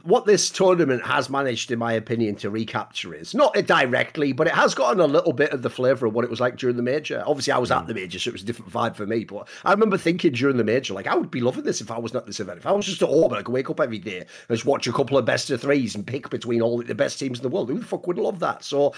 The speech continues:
Speaker 1: I've been enjoying it, yeah, for sure. Especially 'cause I think the coolest thing for me is, this is one thing I think's mad underrated about esports in general. We never have this discussion. Is,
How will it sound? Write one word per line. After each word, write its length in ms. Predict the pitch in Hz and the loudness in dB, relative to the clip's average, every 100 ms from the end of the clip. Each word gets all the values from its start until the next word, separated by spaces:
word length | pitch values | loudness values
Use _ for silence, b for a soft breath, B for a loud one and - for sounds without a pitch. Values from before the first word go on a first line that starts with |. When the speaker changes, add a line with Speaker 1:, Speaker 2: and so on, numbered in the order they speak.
| B - | B 0
Speaker 1:
I've 160 | 214 | 2
been 120 | - | 4
enjoying 380 | 160 117 120 120 | 4 4 2 2
it, 100 | 160 | 2
yeah, 160 | 165 190 | 2 0
for 140 | - | 0
sure. 380 | 123 151 202 - b b - | -4 0 0 -2 b b -4
Especially 320 | 120 247 220 | 2 2 4
'cause 140 | 196 | 4
I 60 | 165 | 4
think 180 | 185 180 | 2 0
the 80 | |
coolest 360 | - 196 190 - | 4 6 6 4
thing 200 | 165 160 | 0 0
for 120 | 139 | 0
me 260 | 120 147 113 | 2 2 0
is, 300 | 82 - - B B B - | -4 -10 -14 B B B -4
this 140 | 185 | -2
is 60 | 247 | 4
one 140 | 240 | 4
thing 120 | 233 | 4
I 60 | - | 2
think's 220 | 147 117 | 0 -2
mad 200 | 135 143 | 0 2
underrated 480 | 139 120 120 135 - | 2 4 4 6 4
about 220 | 117 110 | 2 0
esports 500 | 104 127 - 139 - | 0 -4 0 0 0
in 100 | 117 | -8
general. 260 | 95 123 135 | -2 0 2
We 100 | 107 | 2
never 180 | 139 143 | 2 2
have 140 | 131 | 0
this 120 | 131 | -4
discussion. 640 | - 107 127 143 156 85 - | -6 -6 -4 -4 -4 -8 -6
Is, 280 | 113 104 | -6 -6